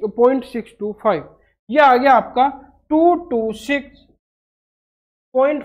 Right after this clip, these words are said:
फ़ोर सेवन न्यूटन per एमएम स्क्वायर। ये आपका यील्ड पॉइंट पर स्ट्रेंथ निकल कर आ गई। अब आपको निकालनी है ब्रेकिंग, सॉरी, टेंसाइल, अल्टीमेट टेंसाइल स्ट्रेंथ। अल्टीमेट मतलब मैक्सिमम टेंसाइल स्ट्रेंथ।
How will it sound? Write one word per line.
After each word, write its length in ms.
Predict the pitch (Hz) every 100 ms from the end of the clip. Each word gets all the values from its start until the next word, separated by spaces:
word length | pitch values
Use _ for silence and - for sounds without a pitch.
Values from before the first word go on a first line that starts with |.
| -
फ़ोर 360 | 254 269 285 277
सेवन 580 | - 269 247 196 202 208 - _ _ _ -
न्यूटन 720 | 214 247 294 294 - 311 302 -
per 180 | 220 277 - 180
एमएम 320 | 170 202 165
स्क्वायर। 320 | - _ 135 _ _ _ _ _ _ _ -
ये 160 | 311 311
आपका 320 | 240 - 302
यील्ड 340 | 262 285 247
पॉइंट 260 | 233 202 196
पर 120 | 240 214
स्ट्रेंथ 340 | - 202 196
निकल 240 | 175 165 151
कर 200 | 214 165
आ 60 |
गई। 200 | 131 - _ _ _ _ 330
अब 140 | 320
आपको 260 | 311 320 330
निकालनी 420 | 285 233 226 240
है 60 | 330 226
ब्रेकिंग, 540 | 240 262 262 285 -
सॉरी, 220 | - 220 175 - _ _ _
टेंसाइल, 520 | 311 320 302 339 311
अल्टीमेट 680 | 269 269 285 311 339 330 339
टेंसाइल 440 | 277 247 233 208
स्ट्रेंथ। 260 | 180 - 190
अल्टीमेट 420 | 247 240 311 302
मतलब 260 | 285 277 339
मैक्सिमम 540 | 262 247 226 269 285 269
टेंसाइल 460 | 214 196 190 170 156
स्ट्रेंथ। 260 | _ 147